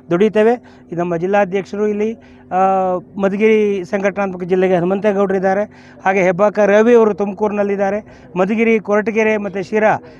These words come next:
ಈ ಮೂರು ಭಾಗದಲ್ಲೂ ಕೂಡ ನಾವು ಚಿಕ್ಕನಾಯಕನಹಳ್ಳಿ, ಎಲ್ಲೆಲ್ಲಿ ನಮ್ಮ ಸಮುದಾಯ ಇದೆ ಎಲ್ಲ ಕಡೆ ಓಡಾಡಿ ಬೇರೆ ಎಲ್ಲರ ಜೊತೆಗೆ ಹೋರಾಟ ಮಾಡಿ ಖಂಡಿತವಾಗ್ಲೂ ಕೂಡ ಸೋಮಣ್ಣವ್ರಿಗೆ ಒಂದು ಅಭೂತಪೂರ್ವ, ಯಾರನ್ನೇನು ಹೇಳಿದ್ರೆ ಒಂದು ಲಕ್ಷ ಅಂತರದಿಂದ ಗೆಲುವು,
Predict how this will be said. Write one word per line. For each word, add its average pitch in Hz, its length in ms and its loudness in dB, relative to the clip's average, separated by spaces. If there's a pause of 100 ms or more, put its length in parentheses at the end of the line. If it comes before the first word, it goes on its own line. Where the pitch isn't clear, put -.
(140)
ಈ 220 120 0
ಮೂರು 254 260 2
ಭಾಗದಲ್ಲೂ 226 420 2
ಕೂಡ 214 160 0
ನಾವು 202 200 0
ಚಿಕ್ಕನಾಯಕನಹಳ್ಳಿ, 202 800 -2 (300)
ಎಲ್ಲೆಲ್ಲಿ 247 580 2 (240)
ನಮ್ಮ 202 180 -2
ಸಮುದಾಯ 220 540 4
ಇದೆ 190 480 -4
ಎಲ್ಲ 233 300 -2
ಕಡೆ 247 180 2
ಓಡಾಡಿ 208 540 4 (360)
ಬೇರೆ 240 360 4
ಎಲ್ಲರ 247 260 4
ಜೊತೆಗೆ 247 340 2
ಹೋರಾಟ 214 340 2
ಮಾಡಿ 202 340 0
ಖಂಡಿತವಾಗ್ಲೂ 202 600 -2
ಕೂಡ 202 180 0 (420)
ಸೋಮಣ್ಣವ್ರಿಗೆ 214 520 2
ಒಂದು 190 140 0
ಅಭೂತಪೂರ್ವ, 214 580 2
ಯಾರನ್ನೇನು 247 380 4
ಹೇಳಿದ್ರೆ 240 240 4
ಒಂದು 220 260 0
ಲಕ್ಷ 220 180 -2 (440)
ಅಂತರದಿಂದ 208 420 2
ಗೆಲುವು, 185 420 0